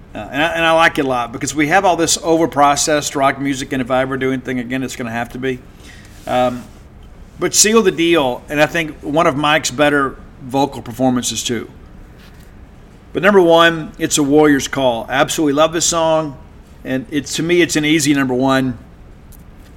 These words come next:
And again, it's one of these things you think about, you know, in life. Like, I like to listen to music that is empowering. Uh, I'm a firm believer in garbage in, garbage out.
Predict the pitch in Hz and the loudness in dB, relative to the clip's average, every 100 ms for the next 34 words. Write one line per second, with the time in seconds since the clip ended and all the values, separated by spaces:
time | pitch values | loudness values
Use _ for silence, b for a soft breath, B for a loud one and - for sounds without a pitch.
0 | - 143 143 175 196 - 170 165 151 160 | -10 -6 -2 -2 -2 -2 -2 0 0 -2
1 | 156 131 147 147 135 131 131 147 131 127 | -2 -4 -4 -4 0 0 0 -2 -4 -4
2 | B B B B 165 165 202 185 - - | B B B B 0 4 6 6 2 -4
3 | 135 147 156 175 185 165 175 - 160 156 | -2 2 6 6 4 0 -2 -2 -4 -4
4 | 135 139 - 135 139 127 131 139 139 117 | -4 -6 -6 -4 -4 -2 -2 2 2 0
5 | - - B B B B B B B - | -6 -16 B B B B B B B -10
6 | - - 185 233 214 226 214 190 185 175 | -6 0 2 4 4 2 4 2 2 2
7 | 170 156 160 160 156 151 147 143 131 123 | -2 4 6 6 4 0 2 2 2 -2
8 | 123 92 - | -4 -6 -10